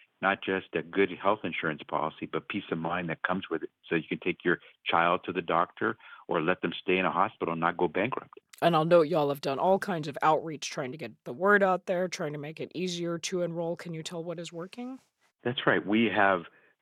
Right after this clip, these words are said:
Speaker 1: in many cases, quadrupled the number of navigators that help people sort of understand what the process is, what the plans look like, and which one really suits them best. Because sometimes people resist signing up because they're not sure they're getting what they need.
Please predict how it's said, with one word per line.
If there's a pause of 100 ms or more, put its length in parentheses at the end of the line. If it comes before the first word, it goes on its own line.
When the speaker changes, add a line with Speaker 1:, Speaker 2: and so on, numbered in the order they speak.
(180)
Speaker 1:
in
many
cases,
quadrupled
the
number
of
navigators (160)
that
help
people (420)
sort
of
understand
what
the
process (100)
is, (240)
what
the
plans
look
like,
and
which
one
really (100)
suits
them
best.
Because
sometimes
people
resist (460)
signing
up
because
they're
not
sure (160)
they're
getting
what
they
need.